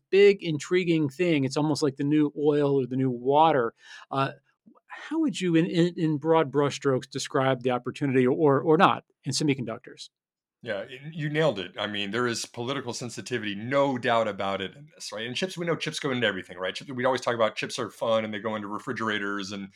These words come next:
Speaker 2: toasters and all this stuff, but they also go into weapons, military weapons. They also go into satellites. I mean,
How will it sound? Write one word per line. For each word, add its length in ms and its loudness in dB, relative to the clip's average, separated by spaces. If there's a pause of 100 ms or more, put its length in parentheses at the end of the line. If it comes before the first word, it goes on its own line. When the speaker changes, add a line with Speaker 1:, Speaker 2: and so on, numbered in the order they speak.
(400)
Speaker 2:
toasters 400 -2
and 80 -2
all 100 2
this 140 -4
stuff, 160 -6
but 80 -6
they 60 0
also 240 0
go 160 -2
into 120 -2
weapons, 640 -2 (160)
military 360 -2
weapons. 360 4
They 60 2
also 160 0
go 60 -4
into 120 -4
satellites. 600 0
I 40 -4
mean, 160 -8